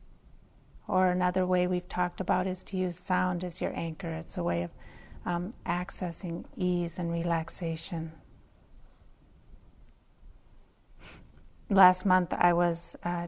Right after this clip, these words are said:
doing a retreat up at the Forest Refuge, and, um, the monk giving the, giving the talk told a story.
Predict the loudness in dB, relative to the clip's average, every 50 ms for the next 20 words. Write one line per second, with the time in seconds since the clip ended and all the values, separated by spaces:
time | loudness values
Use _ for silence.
0 | -2 0 0 0 2 0 -2 -2 -4 -8 -10 -6 -4 -4 -4 -2 -2 -2 0 0
1 | 0 0 -2 -2 -4 -2 2 2 2 2 2 0 0 0 0 0 0 -2 -4 -4
2 | -4 -4 -4 -2 -2 -2 -2 -4 -6 -10 -14 -20 -20 -20 -20 -20 -20 -20 -10 -4
3 | 0 0 2 2 0 -4 -6 -10 -16 -20 -20 -20 -20 -20 -20 -20 -10 -4 -2 0
4 | 2 2 2 0 0 -2 -2 0 0 0 0 0 -2 -2 -2 -4 -6 -10 -10 -14
5 | -14 -4 0 2 2 4 2 2 0 0 2 4 4 4 4 2 0 0 0 2
6 | 2 0 -2 0 4 6 6 8 8 6 4 2